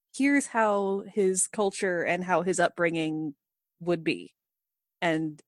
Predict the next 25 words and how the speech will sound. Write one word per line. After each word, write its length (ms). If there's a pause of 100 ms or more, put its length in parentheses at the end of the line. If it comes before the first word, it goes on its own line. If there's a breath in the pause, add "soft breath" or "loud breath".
it 240
became 420
an 160
extra 380
layer 340
of 380
depth 480
and 380
flavor 500
to 240
this 440
whole 840 (460)
race 440
that 180
we've 240
built, 480 (120)
or 120
that 140
he's 300
built, 400 (580)
and 160
that 160
we're 160
talking 340
about. 260